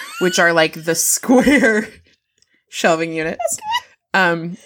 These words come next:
Speaker 2: I also love a lack table.
Speaker 1: Uh-huh.
Speaker 2: Lack is very, very clean.
Speaker 1: I have two of those, yeah. Uh-huh.
Speaker 2: Yeah, yep,
Speaker 1: Uh-huh.
Speaker 2: yep. Um, ha-, I love those. But my gold ikea line product is the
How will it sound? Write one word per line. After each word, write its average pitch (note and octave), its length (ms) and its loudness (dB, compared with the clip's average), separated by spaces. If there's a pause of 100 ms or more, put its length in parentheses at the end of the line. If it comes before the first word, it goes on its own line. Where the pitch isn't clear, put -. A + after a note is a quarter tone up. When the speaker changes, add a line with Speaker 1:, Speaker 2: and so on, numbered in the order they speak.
(140)
Speaker 2:
I A3+ 80 2
also A3 420 0
love B3+ 320 2
a F3+ 100 4
lack F3 680 -2 (120)
table. F#4 560 -2
Speaker 1:
Uh-huh. B3+ 600 2
Speaker 2:
Lack G3 260 -2
is G#3 160 -4
very, F#3+ 680 0
very F3 460 0
clean. E3+ 500 -4
Speaker 1:
I G#3+ 120 2
have F3 280 -2
two F3+ 160 -8
of D#3 80 -4
those, C#3 240 -8
yeah. C#3 200 -8 (280)
Uh-huh. F#3+ 340 -8
Speaker 2:
Yeah, F3+ 200 0 (180)
yep, G3 120 0
Speaker 1:
Uh-huh. A#3+ 80 -4
Speaker 2:
yep. - 180 -2 (220)
Um, E3 500 0 (100)
ha-, F#3 240 0
I F#3 80 0
love G3 200 2
those. E3 320 2 (360)
But F#3 260 0
my F#3+ 680 2
gold D#3 720 2 (260)
ikea F3+ 960 0
line E3+ 340 0
product D#3+ 480 0
is E3+ 180 -2
the - 140 -2